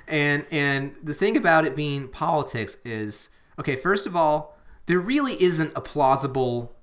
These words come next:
mechanism by which a disc brake rotor could have caused that, um, damage to, uh, the rider's shoe. Uh,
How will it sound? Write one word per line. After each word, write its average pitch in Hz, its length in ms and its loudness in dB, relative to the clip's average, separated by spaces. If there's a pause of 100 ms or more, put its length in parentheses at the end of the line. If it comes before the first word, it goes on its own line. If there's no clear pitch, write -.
(280)
mechanism 107 840 -4
by 98 200 -4
which 98 520 -10 (360)
a 127 80 -4
disc 143 340 -2
brake 131 260 -2
rotor 104 360 -6
could 117 220 -8
have 110 160 -10
caused 92 640 -4 (560)
that, 92 440 -2 (300)
um, 87 540 -10 (840)
damage 120 680 -4 (400)
to, 95 540 -6 (200)
uh, 98 180 -8
the 98 100 -10
rider's 92 680 -6 (120)
shoe. - 360 -8 (680)
Uh, 87 320 -8